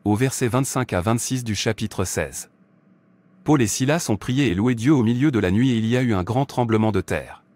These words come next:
Elle était si forte qu'elle a ébranlé les fondations de la prison en sorte que les portes de la prison se sont ouvertes et les prisonniers en ont été libérés.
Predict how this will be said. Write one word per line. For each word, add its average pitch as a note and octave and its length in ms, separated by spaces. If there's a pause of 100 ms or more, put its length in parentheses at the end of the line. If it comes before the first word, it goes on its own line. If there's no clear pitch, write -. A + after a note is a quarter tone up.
(840)
Elle G#2 140
était C#3+ 200
si - 180
forte D3+ 300
qu'elle C3+ 200
a G2+ 80
ébranlé A2+ 320
les G#2+ 100
fondations A#2 480
de B2+ 80
la D#2+ 120
prison A#2+ 380
en G#2 40
sorte - 300
que - 100
les F2+ 120
portes - 260
de F#2 80
la D#2+ 120
prison A#2+ 340
se A2 140
sont G2+ 280
ouvertes A#2+ 320
et A2+ 60
les F2 100
prisonniers A2+ 460
en B2 160
ont A2 60
été A2 240
libérés. F2+ 480